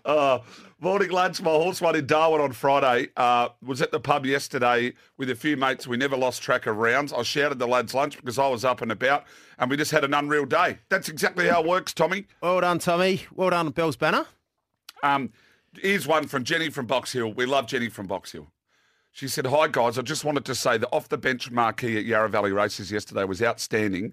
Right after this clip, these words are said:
Speaker 1: and Pickers and Dern were terrific hosts. One of the best days we've experienced ever. Position of marquee, food, drink, so close to the track and horse action. Well done, S E N and Country Racing Victoria, Yarra Glen and Yarra Glen Racecourse." Jenny and Mal.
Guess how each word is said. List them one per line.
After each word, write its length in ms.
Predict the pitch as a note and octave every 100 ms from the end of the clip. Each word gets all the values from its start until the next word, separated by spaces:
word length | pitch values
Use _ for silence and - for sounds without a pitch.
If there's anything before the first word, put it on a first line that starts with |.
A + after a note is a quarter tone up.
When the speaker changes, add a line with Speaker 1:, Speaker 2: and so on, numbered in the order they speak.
| - _ _ -
Speaker 1:
and 120 | A2
Pickers 300 | D#3+ D3 B2
and 140 | B2
Dern 220 | B2 A#2
were 80 | A2
terrific 480 | G#2 A2+ B2+ B2 G#2
hosts. 500 | F#2+ F#2 - - -
One 140 | B2 B2
of 80 |
the 60 | A#2+
best 320 | G#2 F3 -
days 280 | D#3 C#3 A#2
we've 140 | B2+
experienced 640 | A#2+ - - C3 A#2+ G#2 - C#3+
ever. 240 | D#3 F3+ - - _ _
Position 420 | C#3+ C3+ F#3+ D#3+
of 100 | C3
marquee, 460 | C3 C#3 C3+ D3 C3
food, 340 | - E3 D#3 A#2+
drink, 280 | A#2+ A2+
so 220 | - D3+ C#3
close 300 | - B2 -
to 80 |
the 100 | A2
track 260 | G2+ A#2+ A2
and 80 | G2+
horse 280 | G2 A2+ A#2+
action. 360 | G#2+ - G#2+ - - _ _
Well 180 | C#3 D3+
done, 220 | C#3+ C3 -
S 200 | C#3 B2 B2+
E 100 | A#2
N 60 |
and 100 | A2
Country 300 | G2 B2 A2
Racing 340 | A2 A2 - G#2+
Victoria, 540 | G#2 - A#2+ G#2+ G2+ - - _ -
Yarra 260 | B2 A#2+
Glen 340 | G#2 A2 G#2+ A2+ _
and 160 | A2+
Yarra 260 | A2+ G#2+ G#2
Glen 240 | F#2+ G#2
Racecourse." 600 | G2 G2 G2+ - F#2 - -
Jenny 280 | G#2+ A#2+ A2
and 100 | G2+
Mal. 220 | G2+ F#2+